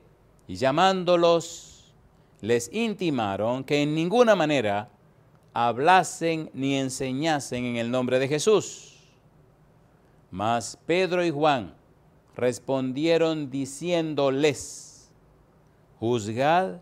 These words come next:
si es justo delante de Dios obedecer a vosotros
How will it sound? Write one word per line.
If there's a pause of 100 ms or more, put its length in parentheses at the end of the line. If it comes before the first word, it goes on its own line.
(340)
si
es
justo
delante
de
Dios (1160)
obedecer
a
vosotros